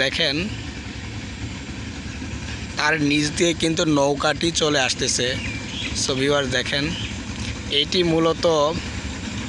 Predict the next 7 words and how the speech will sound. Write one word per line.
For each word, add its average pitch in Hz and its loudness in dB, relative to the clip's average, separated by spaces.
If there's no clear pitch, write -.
এই 147 2
নৌকাগুলো 156 2
আপনার 135 0
বিশেষ 139 0
করে 156 2
যখন 143 2
ওই, 120 2